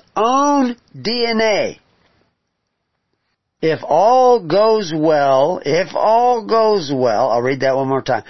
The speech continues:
"If all goes well, <laughs> the new gene instructs the cells to begin manufacturing powerful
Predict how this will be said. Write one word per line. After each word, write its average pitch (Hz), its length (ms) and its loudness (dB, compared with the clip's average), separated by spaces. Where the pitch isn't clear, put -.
"If 190 240 -2
all 240 540 2
goes 214 460 0
well, 127 540 0
<laughs> - 1000 -10
the 190 300 -6
new 240 300 -2
gene 147 520 -2
instructs 185 800 -2
the 202 140 -4
cells 123 640 -2
to 156 140 -2
begin 147 480 0
manufacturing 143 1080 -2
powerful 107 720 -4